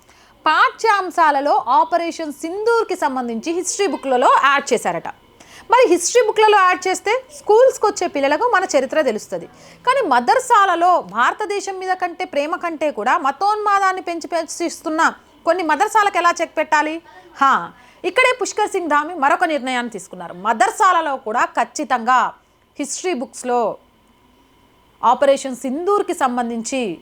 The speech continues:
ముద్రించడం జరుగుతుంది. ఇక ఈ సంవత్సరం నుంచి పిల్లలకు మదర్సాలలో ఖచ్చితంగా ఆపరేషన్ సింధూర్ గురించి చెప్పాల్సిందే అనే ఒక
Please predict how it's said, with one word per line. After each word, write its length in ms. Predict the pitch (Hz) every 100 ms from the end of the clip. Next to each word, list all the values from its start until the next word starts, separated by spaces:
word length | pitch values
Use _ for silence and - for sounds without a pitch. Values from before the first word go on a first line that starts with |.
| _
ముద్రించడం 560 | 226 208 254 254 - 214
జరుగుతుంది. 560 | 214 214 220 220 330 -
ఇక 200 | 285 -
ఈ 300 | 370 330 392
సంవత్సరం 640 | - 349 311 330 320 294
నుంచి 200 | 269 262
పిల్లలకు 680 | 311 262 254 247 233 269 170 - _ _
మదర్సాలలో 880 | 202 233 262 370 370 294 226 208 247
ఖచ్చితంగా 800 | 320 330 330 427 349 226 226 349 - - -
ఆపరేషన్ 680 | 226 262 277 294 285 285 277
సింధూర్ 500 | - 277 277 285 302
గురించి 420 | 240 254 254 320 339 370
చెప్పాల్సిందే 1040 | 359 - 330 302 302 269 262 302 247 165 - _ _ _ _ _ _ _ -
అనే 240 | 214 254
ఒక 380 | 226 240 214